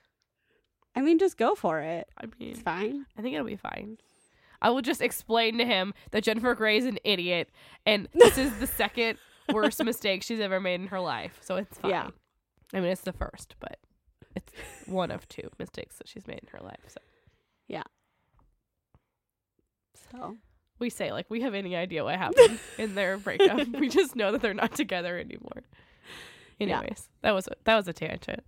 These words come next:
Speaker 2: You're welcome,
Speaker 1: You're welcome,
Speaker 2: America.
Speaker 1: friends. <laughs>
Speaker 2: <laughs>
Speaker 1: It was, it was time. We went,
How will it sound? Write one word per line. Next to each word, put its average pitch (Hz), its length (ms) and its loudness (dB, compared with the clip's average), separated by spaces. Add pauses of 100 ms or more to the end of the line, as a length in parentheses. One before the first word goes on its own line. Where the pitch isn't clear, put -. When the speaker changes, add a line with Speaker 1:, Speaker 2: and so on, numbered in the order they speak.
(240)
Speaker 2:
You're 196 120 -4
welcome, - 240 -6
Speaker 1:
You're 208 120 2
welcome, - 160 0
Speaker 2:
America. - 240 -2
Speaker 1:
friends. - 500 6
<laughs> - 60 -10 (1900)
Speaker 2:
<laughs> 285 540 -8 (560)
Speaker 1:
It 320 200 2
was, 349 180 2 (120)
it 285 120 6
was 294 140 0
time. 190 460 0
We 254 100 0
went, 330 320 2